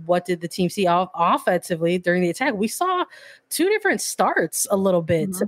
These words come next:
Speaker 1: both of these games. You know, it took, uh, this group, uh, the trio that we keep referring to s-,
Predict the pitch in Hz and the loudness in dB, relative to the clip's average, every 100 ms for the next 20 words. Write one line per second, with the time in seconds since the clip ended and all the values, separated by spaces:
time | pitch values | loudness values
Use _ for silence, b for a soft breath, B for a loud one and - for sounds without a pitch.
0 | 339 539 180 170 160 - 160 156 170 208 | -2 -2 0 -2 -4 -2 -2 0 0 0
1 | - 294 294 - B B B B 208 214 | 0 -2 -2 -8 B B B B 0 2
2 | 208 185 220 - 208 196 196 220 202 175 | 0 0 0 0 0 2 2 0 -2 0
3 | 180 180 208 208 202 208 226 202 185 185 | 0 -2 0 2 4 4 2 2 -2 -4
4 | 190 185 196 185 185 202 185 | -6 -4 2 2 2 -2 -4